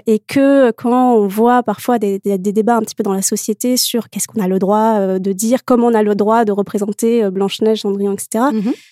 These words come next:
Speaker 1: euh, je, je, voilà, moi, je me sens pas, euh, limitée dans, euh, l'autorisation que je peux avoir, euh, de réinterpréter ces contes parce que je pense que c'est vraiment, euh, euh, dans l'A D N même de ces histoires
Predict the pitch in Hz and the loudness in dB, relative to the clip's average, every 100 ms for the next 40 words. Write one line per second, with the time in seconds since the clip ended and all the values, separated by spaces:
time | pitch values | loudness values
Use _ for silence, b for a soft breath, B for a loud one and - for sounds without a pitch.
0 | B - 196 190 175 - 208 214 202 196 | B -8 -4 -4 -4 -6 -2 0 0 0
1 | 208 202 202 202 202 B B B 233 202 | 0 2 2 0 -2 B B B 0 2
2 | 208 233 220 - 220 214 - 285 302 277 | 2 0 0 2 0 0 0 2 2 4
3 | 226 214 220 277 285 269 - 294 320 214 | 4 4 4 4 4 2 0 0 0 0
4 | 233 269 254 214 208 202 196 196 196 202 | 2 2 2 2 2 2 0 0 -2 0
5 | 240 311 294 277 277 - 320 269 - 269 | 0 2 2 4 2 4 2 2 0 0
6 | 294 269 214 254 233 269 302 254 214 214 | 4 4 6 4 4 4 2 2 0 2
7 | 269 262 240 226 - 220 214 - 330 254 | 2 2 0 -2 -4 -4 -4 -2 -2 -2
8 | 214 311 285 294 294 226 - 240 220 220 | -4 -4 -4 -4 -4 -4 -2 -2 0 0
9 | 247 285 262 208 B B - 208 208 208 | 2 2 2 0 B B -2 0 2 2
10 | 214 240 262 240 254 247 277 285 226 220 | 2 4 2 4 4 4 2 2 0 -2
11 | 220 208 208 - 277 | -2 -4 -4 -2 -2